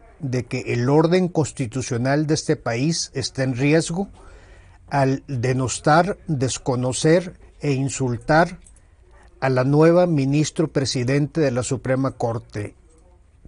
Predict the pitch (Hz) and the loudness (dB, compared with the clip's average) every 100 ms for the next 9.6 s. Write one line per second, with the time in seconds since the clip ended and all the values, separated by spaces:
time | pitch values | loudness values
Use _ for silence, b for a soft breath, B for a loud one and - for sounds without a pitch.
0 | - - 123 143 175 190 - 175 - 135 | -18 -4 0 2 2 2 0 -2 0 0
1 | 131 151 147 139 143 156 - 131 131 147 | 2 2 2 2 2 -2 -2 -2 2 0
2 | 135 - _ _ _ - 120 113 120 147 | 0 -8 _ _ _ -6 -4 -2 0 2
3 | 160 - 135 - 165 226 277 - _ _ | 2 0 -2 0 0 2 0 -4 _ _
4 | b b b - 143 135 131 127 151 - | b b b -4 0 0 0 2 2 0
5 | - 156 139 131 143 131 139 139 143 - | -2 0 0 2 2 2 0 0 -2 -2
6 | 135 131 147 170 - _ _ _ _ _ | -2 2 2 0 -4 _ _ _ _ _
7 | _ _ 139 123 135 123 131 135 147 143 | _ _ -6 -4 -4 -4 0 0 0 0
8 | 143 123 123 123 120 135 135 131 139 131 | -2 -2 -4 -2 -2 0 0 -2 -2 -4
9 | 135 113 110 107 104 - | -4 -4 -4 -4 -6 -8